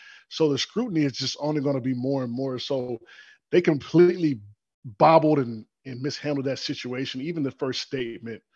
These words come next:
Um, you know, even if Nate Oates just puts out a statement, said, "I'm just gathering more information," right? Just to give him a little time. Um,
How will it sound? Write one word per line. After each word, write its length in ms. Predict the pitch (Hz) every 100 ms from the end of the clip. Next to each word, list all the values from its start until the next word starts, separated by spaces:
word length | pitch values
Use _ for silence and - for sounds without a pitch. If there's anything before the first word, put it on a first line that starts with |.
| _ _ 113
Um, 540 | 117 113 110 104 104 _ _ _ _
you 140 | 143 143
know, 100 | 139
even 260 | 202 190
if 80 | 135
Nate 220 | 131 165
Oates 200 | 147 143
just 120 | 123
puts 160 | 165 -
out 100 | 131
a 60 | 123
statement, 300 | 151 143 -
said, 100 | 123
"I'm 80 |
just 140 | 117 107
gathering 360 | 139 135 135
more 140 | 127 123
information," 500 | 123 110 127 - 98
right? 240 | 101 113 _
Just 140 | 151
to 60 | 120
give 100 | 135
him 80 | 131
a 20 |
little 200 | 127 117
time. 400 | - 117 104 101 - - _
Um, 520 | 120 127 123 117 110